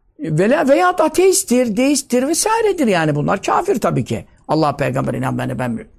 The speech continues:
Müslüman mı diyeceğim? İyi ahlaklı olabilir mesela bazı huyları bakımından.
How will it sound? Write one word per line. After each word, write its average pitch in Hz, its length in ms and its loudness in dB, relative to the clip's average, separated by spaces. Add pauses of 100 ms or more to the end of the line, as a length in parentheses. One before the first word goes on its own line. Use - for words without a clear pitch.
(400)
Müslüman 208 380 -4
mı 330 80 -8
diyeceğim? 160 220 -4 (200)
İyi 220 180 2
ahlaklı 185 440 -2
olabilir 330 400 2
mesela 113 480 -2
bazı 131 260 0
huyları 123 460 -2
bakımından. - 440 -10